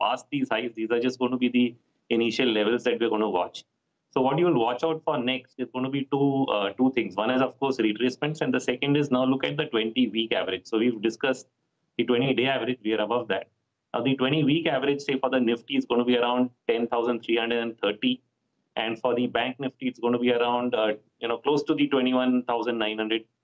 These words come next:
uh, twenty-two thousand mark, around the same place. No, in fact, it would be a little higher. So for the Bank Nifty, it would end up being closer to twenty-four thousand. So that's very, very far. Uh, now, twenty-four thousand for Bank Nifty would end up being a fifty percent retracement of the entire decline.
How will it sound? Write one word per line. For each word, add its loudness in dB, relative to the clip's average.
uh, 2
twenty-two 0
thousand 0
mark, -2
around 0
the 0
same -2
place. -6
No, 0
in 2
fact, 0
it 0
would 0
be 4
a 2
little 2
higher. 0
So -14
for -10
the 0
Bank -4
Nifty, -2
it 0
would 0
end 2
up -2
being 0
closer 0
to 0
twenty-four 0
thousand. 0
So 2
that's -2
very, 2
very 2
far. -4
Uh, -2
now, -2
twenty-four -2
thousand -2
for -6
Bank -4
Nifty -8
would 2
end -2
up -2
being 2
a -2
fifty -4
percent -2
retracement 0
of -4
the 2
entire 0
decline. -4